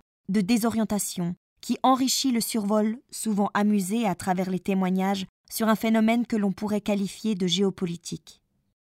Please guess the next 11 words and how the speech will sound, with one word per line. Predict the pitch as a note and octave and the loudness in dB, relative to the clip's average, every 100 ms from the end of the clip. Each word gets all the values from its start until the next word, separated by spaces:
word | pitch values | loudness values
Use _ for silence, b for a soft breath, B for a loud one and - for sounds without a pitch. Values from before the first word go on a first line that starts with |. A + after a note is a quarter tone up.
| - | -6
De | G#3 | -2
quoi | A#3 - D4+ | -2 2 4
vraiment | C#4 A3+ A3 A3+ | 4 4 2 2
se | - | 0
fait-on | G#3 G#3 G3 G3+ | -4 -4 -2 0
l'image | F#3+ F#3+ E3+ E3+ F3 - _ _ _ | 2 2 0 -2 -6 -14 _ _ _
quand | - G3 G3 | -4 -2 0
on | F#3+ | -2
s'en | - - G#3+ | -2 -2 -2
fait | F#3+ F#3 - | -2 -6 -4
une ? | F3+ E3+ | -4 -4